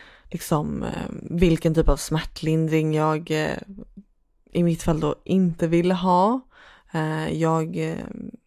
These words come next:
hade en, en förhoppning av att kunna gå igenom förlossningen,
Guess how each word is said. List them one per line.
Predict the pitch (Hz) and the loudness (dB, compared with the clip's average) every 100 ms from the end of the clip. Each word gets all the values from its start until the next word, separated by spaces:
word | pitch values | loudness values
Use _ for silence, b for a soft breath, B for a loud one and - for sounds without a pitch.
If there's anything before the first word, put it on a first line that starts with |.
| _ | _
hade | 175 170 170 | -8 -4 -2
en, | 165 160 - - - _ _ _ | -2 -4 -8 -12 -16 _ _ _
en | 165 165 | 0 0
förhoppning | 175 170 151 147 147 147 | 2 0 -2 -2 0 0
av | 151 | -2
att | 147 | -6
kunna | - 151 160 - 165 - _ _ _ _ _ - - | -8 -8 -6 -8 -12 -14 _ _ _ _ _ -20 -16
gå | - 185 | -4 0
igenom | 170 165 | 2 0
förlossningen, | 160 160 - 160 156 147 151 | -2 -6 -4 -4 -2 -4 -6